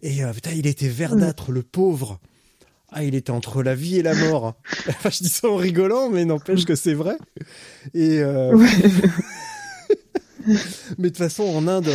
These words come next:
Speaker 1: entre la vie et la mort, ça veut rien dire, tu vois. Euh, lui, il était, euh, il était pas en point. Euh, j'ai vu un mec, j'ai vu un mec cramer sur un bûcher. J'en ai vu un autre passer sur le Gange. Il était tout gonflé en plus.
Speaker 2: Ouais.
Speaker 1: Euh, c'est quand même dégueu,
Speaker 2: Ouais.
Speaker 1: hein,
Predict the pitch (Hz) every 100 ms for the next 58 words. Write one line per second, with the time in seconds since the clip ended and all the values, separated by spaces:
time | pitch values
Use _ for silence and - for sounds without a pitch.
0 | 123 123 - 135 135 135 135 139 156 165
1 | - 117 117 113 123 127 143 110 - 104
2 | 117 123 110 101 98 101 113 135 131 117
3 | 107 131 131 127 110 101 98 104 104 107
4 | 123 113 113 107 - 147 147 147 - _
5 | _ _ _ - 110 110 107 117 104 123
6 | 117 120 123 - 127 113 107 120 110 123
7 | 120 123 - - 127 127 131 - 127 110
8 | 107 107 - - 151 131 123 120 113 120
9 | 120 120 - 127 - 131 - 117 117 120
10 | 147 165 143 127 - _ - 107 104 131
11 | - 139 131 131 - 156 151 - 160 220
12 | 180 170 151 - _ _ _ _ _ -
13 | 104 - 123 113 113 110 120 135 127